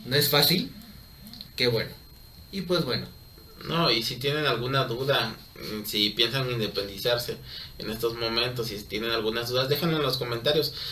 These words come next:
Speaker 2: Estaremos encantados de contestar sus comentarios con mucho gusto y darles consejos sobre lo que pueden hacer. <clears throat> Alguna, ah, quieren compartir alguna mala experiencia, también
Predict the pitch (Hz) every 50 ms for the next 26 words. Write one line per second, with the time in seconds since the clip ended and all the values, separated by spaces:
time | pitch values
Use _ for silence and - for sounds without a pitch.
0 | - - - - - 117 117 123 127 135 135 135 131 120 120 117 110 110 110 113
1 | 117 120 117 120 113 117 110 107 101 - - - 110 110 - - 113 - 120 110
2 | 107 104 104 104 110 110 123 135 - - 120 113 113 117 - 120 120 120 123 123
3 | 123 - - 147 160 143 117 117 113 123 123 123 - 123 113 104 104 101 101 101
4 | - 156 170 - - - - - - - - - - - - - 120 110 113 110
5 | 104 104 101 - 110 - - 113 113 113 113 113 110 107 - - 131 151 165 165
6 | - - - - - - - - - - 175 196 170 165 147 139 - - - -
7 | - 220 185 156 135 139 127 117 110 113 113 113 117 120 120 117 117 113 110 107
8 | 95 - - 65 98 110 107 107 104 104 104 101 98 92 - - - - - 127
9 | 127 123 123 110 113 110 - 117 113 113 113 113 113 113 113 113 113 113 110 -
10 | - - 113 117 139 143 131 117 110 107 110 135 151